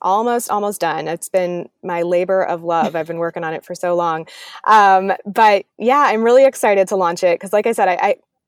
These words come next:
currently have a lot of free content for students that I put out, including a free LinkedIn training. So there's, um, that on my website that students can sign up for if they wanna learn how to leverage LinkedIn. But, uh, the course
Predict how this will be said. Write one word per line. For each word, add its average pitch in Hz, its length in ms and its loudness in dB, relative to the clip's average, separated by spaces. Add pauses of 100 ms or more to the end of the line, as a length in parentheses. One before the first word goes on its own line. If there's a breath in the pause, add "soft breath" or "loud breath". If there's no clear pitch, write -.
(140)
currently 254 260 -2
have 220 140 -4
a - 20 0
lot 202 160 2
of 208 80 -6
free 202 160 -4
content 175 420 -8
for 180 120 -4
students 165 400 -8
that 160 100 -4
I 160 80 -4
put 170 160 -6
out, 151 240 -2
including 190 400 -6
a 165 220 -6
free 185 300 -6
LinkedIn 180 680 -8
training. 156 480 -12
So 165 160 -12
there's, 151 280 -8 (300)
um, 160 380 -16 (100)
that 185 160 -2
on 180 80 -6
my 165 80 -8
website 156 480 -8
that - 140 -12
students 160 280 -14
can 170 140 -18
sign 160 180 -12
up 151 140 -16
for 156 160 -6
if 147 80 -12
they 156 100 -8
wanna 156 220 -10
learn 151 220 -12
how 160 140 -12
to 147 120 -8
leverage 160 440 -10
LinkedIn. 156 600 -12 (600 soft breath)
But, 175 420 0 (180)
uh, 175 320 -2
the 180 140 -4
course 214 600 0